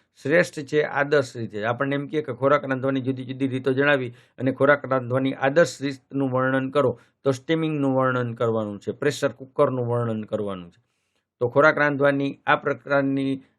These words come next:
અમ, રીતમાં ખોરાકને વરાળથી રાંધવામાં આવે છે. પ્રેશર કુકરમાં અન-,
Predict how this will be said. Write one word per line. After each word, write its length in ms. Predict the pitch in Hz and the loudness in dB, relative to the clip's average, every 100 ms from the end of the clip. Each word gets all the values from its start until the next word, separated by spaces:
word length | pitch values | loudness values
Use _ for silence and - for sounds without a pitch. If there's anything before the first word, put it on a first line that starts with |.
| _ | _
અમ, 420 | 123 123 - - | -4 -4 -8 -2
રીતમાં 440 | 127 135 139 139 135 | 0 0 2 2 2
ખોરાકને 500 | 131 135 131 143 143 | 2 2 2 -2 -4
વરાળથી 540 | 113 131 160 151 143 | 2 8 8 8 0
રાંધવામાં 500 | 131 120 113 110 104 | -2 -2 -4 -4 -4
આવે 120 | 101 | -8
છે. 120 | 95 | -10
પ્રેશર 600 | 95 _ _ 131 139 170 | -20 _ _ -2 2 2
કુકરમાં 580 | 151 160 151 147 143 143 | 0 -4 -4 -2 -2 -4
અન-, 300 | 139 131 127 | -8 -8 -10